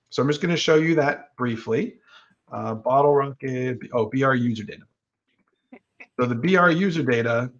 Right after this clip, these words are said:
can be as simple as this. Now, this is an example of, the wall of text is, you know, the wall of text is not simple, but you can see here's the A P I server. That is, uh, code for the E K S, uh, cluster,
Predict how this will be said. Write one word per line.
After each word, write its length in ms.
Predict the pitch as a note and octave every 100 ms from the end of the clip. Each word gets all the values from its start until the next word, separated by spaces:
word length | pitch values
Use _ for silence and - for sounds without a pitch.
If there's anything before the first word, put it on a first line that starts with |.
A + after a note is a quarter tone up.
| -
can 180 | D3 C3
be 160 | C3
as 140 | B2+ A#2+
simple 400 | E3+ F3 F3 C3+
as 360 | B2 B2 A#2+
this. 500 | B2 A2 C3 - -
Now, 160 | B2+ B2
this 200 | D3+ F3
is 140 | A3
an 100 | G#3+
example 680 | G3+ D#3+ D#3+ F#3+ G#3+ D3 B2
of, 420 | A#2+ A#2 A#2 A#2 - -
the 60 |
wall 280 | C#3 E3 E3
of 100 | C3+
text 340 | - C3+ - A2+
is, 200 | G#2+ -
you 80 | B2+
know, 180 | A2 - _ _ _ _ - - _ _ - _ _ -
the 100 | D#3
wall 260 | F#3 G#3
of 120 | F#3 -
text 280 | D#3 C#3+
is 120 | B2 A2+
not 220 | A2 A2
simple, 280 | - - A2+ -
but 280 | C3 - _ _ _
you 120 | D3+
can 120 | D3+ D3+
see 220 | F#3 D#3+
here's 240 | D#3 D3
the 160 | B2+ C3+
A 160 | C3+
P 140 | D3+ F3
I 100 | E3
server. 300 | D3+ D3 C3
That 280 | C#3+ F3+ -
is, 300 | F#3 C#3+ -
uh, 420 | C#3+ C#3 C3 B2+ B2+ -
code 360 | - F3 F3+
for 300 | D3+ D#3 C#3+
the 260 | C#3 C#3+ D3+
E 60 | E3+
K 180 | F3+ E3
S, 380 | D#3 D3+ - -
uh, 160 | C3 B2
cluster, 800 | - C#3 C3+ - C#3 C#3 C3+